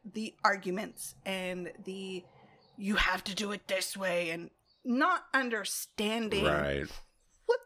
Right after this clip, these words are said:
Speaker 1: the hell I'm doing to my poor kid.
Speaker 2: <laughs>
Speaker 1: And finally it was like, "Claire, you need to just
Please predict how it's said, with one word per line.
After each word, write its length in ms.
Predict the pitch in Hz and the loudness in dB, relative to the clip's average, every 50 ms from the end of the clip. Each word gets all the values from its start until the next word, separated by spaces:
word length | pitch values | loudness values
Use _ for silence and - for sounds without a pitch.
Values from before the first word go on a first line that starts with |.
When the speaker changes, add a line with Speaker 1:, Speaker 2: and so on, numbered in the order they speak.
| - - | -6 -6
Speaker 1:
the 140 | - 285 269 - _ _ _ _ _ _ _ _ - - - - - - | -6 -6 -6 -10 _ _ _ _ _ _ _ _ -10 0 2 2 4 4
hell 180 | 262 359 440 392 | 4 4 6 6
I'm 160 | 370 381 370 359 320 | 6 6 6 6 4
doing 180 | 302 311 320 311 | 4 6 4 4
to 60 | 302 | 4
my 120 | 302 311 349 | 4 4 2
poor 380 | - - 320 269 294 - 294 - | 4 4 6 6 6 6 4 2
kid. 420 | - 415 330 233 - - 190 170 - | 2 4 2 4 4 4 2 2 2
Speaker 2:
<laughs> 640 | - - 156 - - - 156 - - - - 160 - - - - - - - - - - - - - - - - _ _ _ - _ _ _ _ _ - | 2 2 2 2 2 2 0 0 2 0 -2 -2 -2 -2 -6 -10 -8 -8 -8 -10 -10 -12 -14 -18 -20 -20 -20 -20 _ _ _ -20 _ _ _ _ _ 0
Speaker 1:
And 280 | 269 349 311 285 - - _ - | 2 2 2 2 0 -4 _ -2
finally 540 | - - 302 320 349 359 349 302 294 339 294 | 2 4 4 4 4 2 2 2 2 0 0
it 80 | 240 | 0
was 140 | 269 294 277 | -2 -2 0
like, 280 | 294 285 269 262 - - _ _ _ | 2 2 2 0 -2 -8 _ _ _
"Claire, 380 | - - 285 262 262 277 277 - _ _ _ _ _ _ _ 233 | -6 -4 -2 -2 -2 -4 -8 -12 _ _ _ _ _ _ _ -12
you 420 | 226 240 247 285 311 359 381 370 320 | -6 -2 2 2 2 2 2 2 2
need 300 | 302 311 311 302 277 285 | 4 4 2 2 -2 -4
to 160 | - 254 226 - _ | -8 -8 -10 -10 _
just 580 | - - - 294 285 277 254 - - - - | -6 -2 0 0 0 0 -2 -4 -8 -12 -14